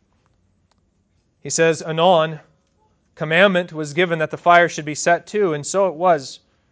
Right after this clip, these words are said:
But because there were put to no fewer green faggots than, than the two horses could carry upon their backs, it kindled not by and by, and was a pretty while also before it took the reeds upon the faggots.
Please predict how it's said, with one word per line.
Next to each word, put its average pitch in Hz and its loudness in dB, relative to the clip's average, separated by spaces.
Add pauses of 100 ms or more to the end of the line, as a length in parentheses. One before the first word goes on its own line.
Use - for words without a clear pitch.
(880)
But 147 -6
because 190 2
there 190 2
were 175 0
put 214 -4
to 220 -6
no 190 0
fewer 202 -4
green 170 -6
faggots 175 -2
than, 151 -12
than 151 -6
the 143 -6
two 196 -10
horses 180 -6
could 143 -14
carry 185 -6
upon 160 -6
their 147 -8
backs, 151 -4
it 143 -8 (260)
kindled 175 -2
not 185 0
by 185 0
and 156 -4
by, 139 -2 (920)
and 139 -12
was 151 -4
a 143 -10
pretty 196 -4
while 165 4
also 156 0
before 143 -4
it 139 -12
took 170 -10
the 143 -12
reeds 147 -8
upon 160 -4
the 139 -12
faggots. 120 -12